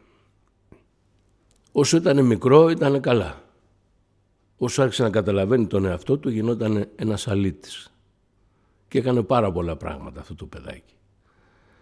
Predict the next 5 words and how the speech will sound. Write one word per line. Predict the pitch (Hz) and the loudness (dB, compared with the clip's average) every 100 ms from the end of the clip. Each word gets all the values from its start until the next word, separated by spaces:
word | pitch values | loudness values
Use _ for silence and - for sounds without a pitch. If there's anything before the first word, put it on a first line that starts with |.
| _ _ _ _ _ _ _ - | _ _ _ _ _ _ _ -2
Μέχρι | 127 135 147 | 2 2 2
που | 202 | 2
αγανάκτησα | 113 113 147 104 - - 110 113 - _ _ _ _ _ _ _ _ _ _ _ _ _ | 2 2 2 0 -6 -4 -4 -6 -14 _ _ _ _ _ _ _ _ _ _ _ _ _
και | - 113 | 0 2
είπα, | 120 120 110 90 - | 2 2 2 0 -8